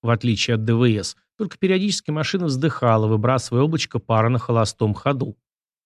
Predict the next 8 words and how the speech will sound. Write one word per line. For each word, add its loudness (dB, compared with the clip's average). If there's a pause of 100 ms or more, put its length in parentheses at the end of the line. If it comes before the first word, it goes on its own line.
(220)
С -16
платформы 0
спрыгнули 2
двое 2
с -4
синяками 0
под -4
глазами. 2